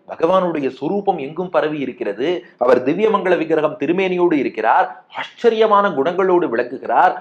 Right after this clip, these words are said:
வைகுண்டம்ங்கிற அந்த சொத்து நித்திய விபூதின்னு வச்சுட்டு இருக்கார், இந்த உலகத்தை எல்லாம் தன் சரீரமாக கொண்டிருக்கிறார். இப்படிப்பட்ட பகவானை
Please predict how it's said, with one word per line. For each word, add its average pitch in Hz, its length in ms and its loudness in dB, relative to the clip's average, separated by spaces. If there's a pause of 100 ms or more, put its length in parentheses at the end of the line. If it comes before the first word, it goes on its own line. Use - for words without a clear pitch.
(140)
வைகுண்டம்ங்கிற 185 720 -2
அந்த 131 320 2
சொத்து 147 500 -2
நித்திய 139 340 -2
விபூதின்னு 156 500 -4
வச்சுட்டு 127 220 -8
இருக்கார், 151 320 2 (200)
இந்த 123 180 2
உலகத்தை 196 420 2
எல்லாம் 185 260 2
தன் 147 200 -4
சரீரமாக 160 540 0
கொண்டிருக்கிறார். 123 640 2 (200)
இப்படிப்பட்ட 214 640 -2
பகவானை 151 580 2